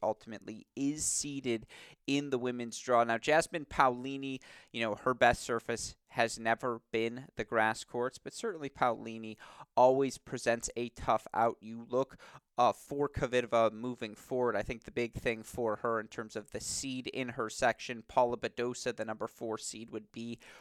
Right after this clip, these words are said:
her third round match. Look, Badosa hasn't played the much, the most grass court tennis. Yes, she made the second week last season, but,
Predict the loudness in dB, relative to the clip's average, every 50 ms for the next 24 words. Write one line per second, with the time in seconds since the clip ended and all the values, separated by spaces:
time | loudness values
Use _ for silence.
0 | -20 _ 2 2 2 4 4 4 4 4 4 6 6 4 6 4 2 0 0 0
1 | -2 -4 -2 _ -2 -2 0 0 -2 -2 0 2 2 2 2 0 -6 -20 -20 -4
2 | _ 6 6 6 6 6 2 -6 -8 -4 -2 0 0 0 -2 -2 -2 -4 -4 -4
3 | -8 _ -16 -16 -8 -4 -2 -2 0 0 -2 -4 -4 0 2 4 4 4 2 -2
4 | -8 -8 -8 -6 -8 -8 -8 -8 -8 -2 0 0 0 0 -2 -8 -10 -10 -10 -10
5 | -10 -8 -4 -2 -2 -4 -4 -6 -14 -12 -14 -12 -8 -6 -2 0 0 0 0 -2
6 | -4 -6 -8 -8 -8 -10 -10 -8 -8 -10 -4 0 2 4 4 2